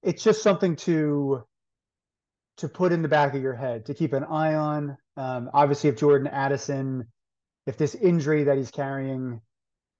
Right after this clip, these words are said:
is something that extends into the season, K J Osborn could have early season value, and it could hinder Jordan Addison's, uh, potential value to more of a late season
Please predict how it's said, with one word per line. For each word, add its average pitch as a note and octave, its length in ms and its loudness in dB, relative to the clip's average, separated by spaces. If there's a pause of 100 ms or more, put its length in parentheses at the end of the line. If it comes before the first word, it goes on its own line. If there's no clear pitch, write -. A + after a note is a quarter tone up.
(960)
is E3+ 140 0
something D#3+ 340 2
that C#3+ 100 4
extends D3+ 500 2
into D#3+ 380 -2
the B2 80 -6
season, D#3+ 480 0 (480)
K G3+ 140 6
J F3 120 2
Osborn D3 540 2
could D#3 160 -2
have C3+ 360 -2
early D3 300 -2
season B2 600 -8
value, A#2 640 -2 (440)
and D3+ 100 0
it D#3 120 -2
could F#3+ 180 6
hinder D3 380 2
Jordan C3+ 480 0
Addison's, B2 760 -6 (600)
uh, A2+ 220 0 (280)
potential D3 440 4
value B2 760 4 (140)
to C3 240 0
more C#3+ 200 6
of B2+ 100 4
a B2+ 40 -2
late B2 380 -4
season A#2 760 -4